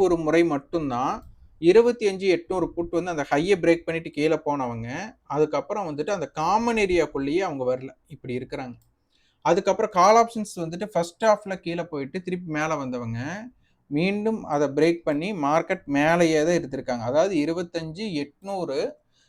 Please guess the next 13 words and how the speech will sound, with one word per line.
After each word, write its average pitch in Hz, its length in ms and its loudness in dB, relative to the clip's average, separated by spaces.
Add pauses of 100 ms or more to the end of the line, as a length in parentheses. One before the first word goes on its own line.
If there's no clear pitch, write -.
(320)
கால் 185 400 8
வந்து 170 220 -2 (120)
புட் 170 260 -2
ஆப்ஷனுடைய 175 560 0 (140)
ஹை 170 200 2 (440)
நியருக்கு 180 400 2 (100)
மேலேயே 165 400 2
தான் 202 220 -2
ட்ரேடு 156 300 0
நடந்திருக்காங்க 123 680 -6 (280)
அப்படிங்கிறத 127 480 -6 (500)
இங்க 135 140 -6
கிடைக்குது. 117 440 -8